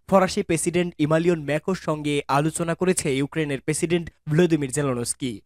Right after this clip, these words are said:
বৈঠকে ইউরোপীয় সেনা যুদ্ধক্ষেত্রে পাঠানো নিয়ে দুই নেতা পর্যালোচনা করেন। চলতি বছরের শুরুতে ইউক্রেনে পশ্চিমা সেনা মোতায়েনের প্রস্তাব দিয়েছে ম্যাকো, তবে তার এই প্রস্তাবের বিরোধিতা করে ইউরোপের অন্যান্য দেশ। মূলত যুদ্ধের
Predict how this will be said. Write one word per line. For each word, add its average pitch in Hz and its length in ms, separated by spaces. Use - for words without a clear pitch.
বৈঠকে 214 600
ইউরোপীয় 226 540
সেনা 196 300
যুদ্ধক্ষেত্রে 170 720
পাঠানো 165 420
নিয়ে 147 240
দুই 165 200
নেতা 160 300
পর্যালোচনা 147 720
করেন। 131 420
চলতি 190 280
বছরের 208 400
শুরুতে 185 520
ইউক্রেনে 165 440
পশ্চিমা 185 500
সেনা 151 260
মোতায়েনের 147 540
প্রস্তাব 151 380
দিয়েছে 139 300
ম্যাকো, 131 380
তবে 185 320
তার 190 180
এই 190 160
প্রস্তাবের 180 560
বিরোধিতা 160 480
করে 156 380
ইউরোপের 160 460
অন্যান্য 156 520
দেশ। 120 460
মূলত 160 460
যুদ্ধের 180 360